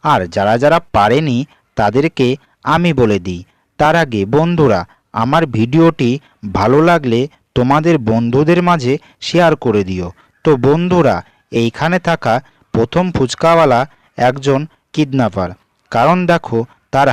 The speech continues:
হাড়ির ভিতরে একটি বন্দুক লুকানো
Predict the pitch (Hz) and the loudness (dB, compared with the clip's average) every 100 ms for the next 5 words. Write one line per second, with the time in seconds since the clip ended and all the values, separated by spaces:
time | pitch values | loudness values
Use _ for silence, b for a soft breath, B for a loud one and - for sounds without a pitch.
0 | 98 107 139 160 143 160 170 127 139 b | 0 0 0 0 0 2 2 2 -2 b
1 | b - 139 - - 139 151 b - 113 | b -4 -4 -4 -2 -2 -2 b -12 -4
2 | 113 139 147 180 165 139 135 143 156 | 0 0 0 0 2 2 2 0 2